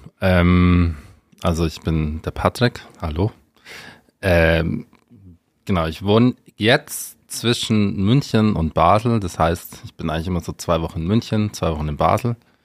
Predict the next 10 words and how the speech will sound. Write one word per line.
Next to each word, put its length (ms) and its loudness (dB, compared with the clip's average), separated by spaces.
Das 140 -6
ist 100 -10
der 80 -2
Idealzustand. 920 2
Die 60 -8
letzten 300 0
Wochen 260 0
war 120 2
es 100 -6
leider 880 2